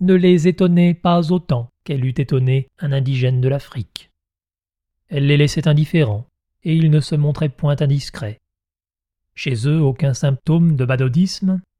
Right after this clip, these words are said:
ni de snobisme. Par exemple, en fait d'acrobatie, pour grimper dans les arbres, voltiger de branche en branche,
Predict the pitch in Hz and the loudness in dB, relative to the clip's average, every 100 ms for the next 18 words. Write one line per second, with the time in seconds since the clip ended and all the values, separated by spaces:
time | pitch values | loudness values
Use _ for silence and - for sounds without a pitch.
0 | _ 185 175 - 175 147 110 - - 147 | _ 0 0 0 -2 -4 -4 -12 -16 -18
1 | 139 _ _ _ _ _ _ _ _ _ | -18 _ _ _ _ _ _ _ _ _
2 | _ 117 113 120 175 190 - 123 - 175 | _ -6 -4 0 0 0 -2 -6 -4 -2
3 | 143 120 - 135 139 - 226 214 _ _ | -2 -4 -4 -2 -2 -2 -8 -8 _ _
4 | _ - 165 135 127 139 131 175 123 120 | _ -8 -4 -2 0 0 2 0 2 0
5 | 135 185 214 180 202 190 123 117 185 180 | 2 2 2 0 -4 -2 -2 -2 0 0
6 | 220 185 113 104 117 - 147 160 185 175 | 0 0 -2 -2 -2 0 2 4 2 0
7 | - | -6